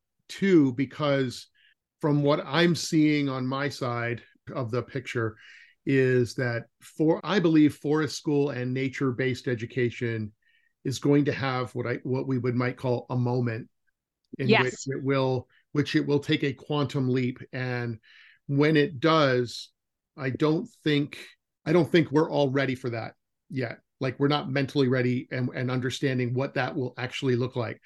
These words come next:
Speaker 1: And I believe that we have to think of, like, we, if we wanna take advantage of that moment, we have to be forward thinking and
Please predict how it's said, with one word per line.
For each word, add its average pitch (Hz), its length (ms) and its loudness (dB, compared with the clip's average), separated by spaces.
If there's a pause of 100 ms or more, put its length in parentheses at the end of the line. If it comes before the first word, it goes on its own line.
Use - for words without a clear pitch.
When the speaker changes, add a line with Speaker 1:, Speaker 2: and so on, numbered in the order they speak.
(560)
Speaker 1:
And 143 180 2
I 143 120 4
believe 151 680 2
that 131 360 0 (500)
we 139 140 4
have 156 240 -2
to 139 260 2
think 160 220 2
of, 120 180 0
like, 120 240 -2 (480)
we, 160 440 2
if 196 180 4
we 214 80 6
wanna 175 320 4
take 180 240 2
advantage 151 480 4
of 131 80 -2
that 131 160 -2
moment, 135 480 -2 (560)
we 143 160 0
have 139 300 -2
to 147 80 -2
be 127 580 0 (260)
forward 139 420 2
thinking 131 640 0
and 120 540 -6